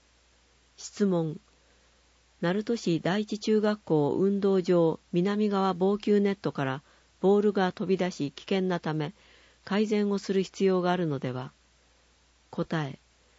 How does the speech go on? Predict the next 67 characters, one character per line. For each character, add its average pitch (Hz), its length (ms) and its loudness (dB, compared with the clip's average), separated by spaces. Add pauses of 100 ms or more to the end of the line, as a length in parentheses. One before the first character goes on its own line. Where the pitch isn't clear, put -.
(600)
鳴 196 260 -2
門 226 120 -2
市 175 180 -2
第 190 200 0
一 202 140 -8
中 208 220 2
学 196 240 -2
校 151 280 0
校 196 260 -4
舎 139 280 -6
改 196 200 -2
築 - 260 -18
工 190 240 0
事 135 240 -6 (360)
第 196 260 0
四 202 200 2
期 214 140 -2
工 208 220 4
事 170 120 0
の 147 140 2
外 175 240 -2
構 202 240 0
工 190 240 2
事 190 140 2
時 160 160 0
に、 139 200 -2 (460)
防 214 220 4
球 220 260 4
ネ 208 120 4
ッ 202 40 -2
ト 175 180 -2
の 143 120 -2
整 175 240 0
備 143 140 2
を 139 60 -2
検 170 320 -2
討 165 140 0
し - 20 -14
て 175 120 -2
い 170 80 2
ま 165 100 0
し - 80 -10
た 135 140 -6
が、 127 180 -10 (600)
す 214 180 -2
で 190 120 4
に 156 320 -2
周 214 240 0
辺 208 200 0
の 208 120 2
方 202 240 -2
に 160 300 0
ご 165 140 0
迷 214 180 2
惑 160 240 -2
を 147 60 2
お 147 40 -2
か 180 140 -4
け 175 140 -4
し - 60 -14
て 175 100 0
い 175 80 4
る 170 100 0
こ 165 140 -4
と 170 100 -2
か 147 140 -6
ら、 135 160 -8